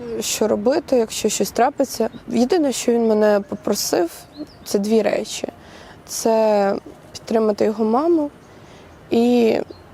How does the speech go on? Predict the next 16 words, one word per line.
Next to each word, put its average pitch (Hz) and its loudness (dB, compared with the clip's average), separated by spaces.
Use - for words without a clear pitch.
якщо 240 2
вдасться, 240 0
то 214 0
все 240 0
ж 240 -4
таки 202 2
зробити 220 0
кремацію 247 0
в - -12
Києві. 262 0
Він 214 4
любив 202 0
Київ, 269 0
він 202 -2
там 220 -4
прожив 202 -2